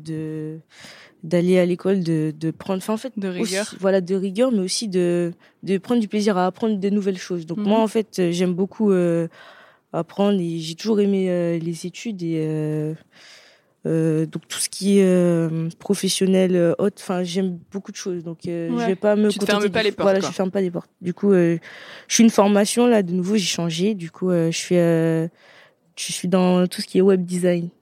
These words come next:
Speaker 2: Ok.
Speaker 1: Voilà. Ouais, je fais une formation de web design sur
Speaker 2: Ok.
Speaker 1: Internet.
Speaker 2: Donc, ouais, donc, euh,
Speaker 1: Du coup, ouais.
Speaker 2: tu sécurises quand même, entre guillemets, ou si
Speaker 1: Voilà,
Speaker 2: même
Speaker 1: parce
Speaker 2: un
Speaker 1: qu'on sait jamais aussi, hein.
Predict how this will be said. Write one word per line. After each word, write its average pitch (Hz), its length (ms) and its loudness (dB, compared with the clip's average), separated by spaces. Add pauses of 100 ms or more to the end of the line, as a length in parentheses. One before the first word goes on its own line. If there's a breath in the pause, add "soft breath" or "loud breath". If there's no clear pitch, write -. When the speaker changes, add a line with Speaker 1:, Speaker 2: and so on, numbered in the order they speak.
(160)
Speaker 2:
Ok. 214 120 -6
Speaker 1:
Voilà. 165 280 -4 (320)
Ouais, - 160 -8
je - 60 -10
fais - 140 -8
une 165 180 -6
formation 165 540 -4
de 170 100 -6
web 165 160 -6
design 160 340 -14
sur - 300 -10
Speaker 2:
Ok. 156 60 -4
Speaker 1:
Internet. 160 520 -10 (240)
Speaker 2:
Donc, 175 220 -10
ouais, 151 140 -4
donc, 165 220 -14
euh, - 40 -18 (220)
Speaker 1:
Du - 80 -20
coup, - 140 -16
ouais. 160 140 -10 (420)
Speaker 2:
tu - 140 -10
sécurises 185 540 -6
quand 196 100 -2
même, 185 200 -2
entre 165 180 -10
guillemets, 175 460 -6
ou 170 160 -4
si - 200 -8
Speaker 1:
Voilà, 196 200 8
Speaker 2:
même 185 80 4
Speaker 1:
parce 160 100 -2
Speaker 2:
un - 40 -6
Speaker 1:
qu'on 208 100 2
sait 214 160 -2
jamais 247 260 2
aussi, 226 340 -2
hein. 165 340 -6